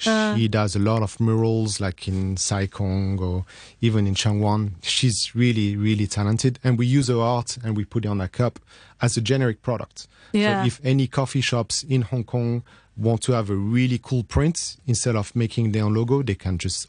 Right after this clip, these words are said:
Speaker 2: order this one.
Speaker 1: So can I just buy the cups?
Speaker 2: Yeah, you can buy the cup. It's a, a generic, you know, stock for us.
Speaker 1: Okay.
Speaker 2: We always have stock, and, uh, it's ready to be purchased straight away.
Speaker 1: Oh, interesting. All right. So, uh, I would go to A Good Cup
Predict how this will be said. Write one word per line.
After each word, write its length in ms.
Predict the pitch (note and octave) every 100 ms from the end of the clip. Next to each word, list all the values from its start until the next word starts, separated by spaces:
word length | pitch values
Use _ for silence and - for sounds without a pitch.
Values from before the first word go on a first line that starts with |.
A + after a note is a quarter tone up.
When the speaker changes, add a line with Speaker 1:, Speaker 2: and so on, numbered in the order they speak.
| -
Speaker 2:
order 260 | G#2+ G2+
this 260 | F#2 G2 -
one. 260 | G#2 G2+ - _
Speaker 1:
So 160 | - -
can 140 | A#3+ B3+
I 80 |
just 240 | A3 C4 -
buy 160 | G#3+
the 100 | A3+
cups? 540 | A3 G#3+ C#4 - - - _ _ _ _ _
Speaker 2:
Yeah, 160 | B2 C3+
you 160 | C3+ A2+
can 200 | - A#2+
buy 140 | A2+
the 100 | A2+
cup. 240 | G#2 D3 -
It's 200 | A2 -
a, 20 | G#2
a 100 | A2+ G2+ - _ -
generic, 760 | A#2 A2+ A2+ A2+ - - - _ -
you 100 | A#2+
know, 80 |
stock 380 | G#2 - A#2 A#2
for 200 | - A2+
us. 260 | D3 - -
Speaker 1:
Okay. 360 | D4+ - C4 B3+
Speaker 2:
We 80 | A#2
always 200 | B2 A#2+
have 120 | A2+
stock, 360 | - - D#3 -
and, 160 | G#2+ F#2+
uh, 240 | F#2 F#2
it's 180 | G2 -
ready 200 | A2 G#2
to 100 | -
be 80 | F#2+
purchased 360 | - G#2 F#2
straight 200 | - G2+
away. 260 | F#2 F#2 A2+ - _
Speaker 1:
Oh, 160 | F4 F4
interesting. 400 | F4 - B3+ - - - - -
All 60 | A#3
right. 220 | E3+ -
So, 260 | - G#3
uh, 320 | G3 G3 G3 -
I 120 | G3
would 160 | G3+ F#3
go 180 | G3+
to 260 | G3 - G3
A 100 | -
Good 300 | F#3 G3 F#3+
Cup 260 | - F#3+ A3+